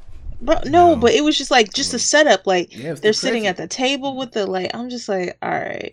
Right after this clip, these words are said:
Speaker 1: I don't, I," and then, uh, then we have people saying, George gave his life to make a change.
Speaker 3: Oh, Nancy Pelosi?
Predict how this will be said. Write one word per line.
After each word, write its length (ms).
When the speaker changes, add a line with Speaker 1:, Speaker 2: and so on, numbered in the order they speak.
Speaker 1:
I 100
don't, 380
I," 380
and 100
then, 440
uh, 420
then 220
we 120
have 380
people 340
saying, 500
George 340
gave 260
his 220
life 420
to 140
make 240
a 60
change. 760
Speaker 3:
Oh, 160
Nancy 300
Pelosi? 120